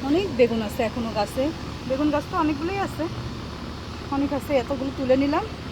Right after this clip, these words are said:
এগুলো এখন পাঠাই দিব আমি ভাবির জন্য। তুলে নিলাম সবজিগুলি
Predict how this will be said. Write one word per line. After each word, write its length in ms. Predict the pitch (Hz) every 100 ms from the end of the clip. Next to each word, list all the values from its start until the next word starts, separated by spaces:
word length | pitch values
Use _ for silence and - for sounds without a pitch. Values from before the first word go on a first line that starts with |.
| - - -
এগুলো 260 | 254 262 269
এখন 220 | 262 302
পাঠাই 260 | - - 269
দিব 180 | 269 311
আমি 220 | 302 320 - 233
ভাবির 240 | 254 262 -
জন্য। 280 | 302 339 440 - - - - - - - - - - - - - - - - - - - - - - - - - - - - - - - - - - - - - - - - - - - - -
তুলে 220 | 254 240
নিলাম 240 | 247 269 311
সবজিগুলি 600 | 311 240 294 294 294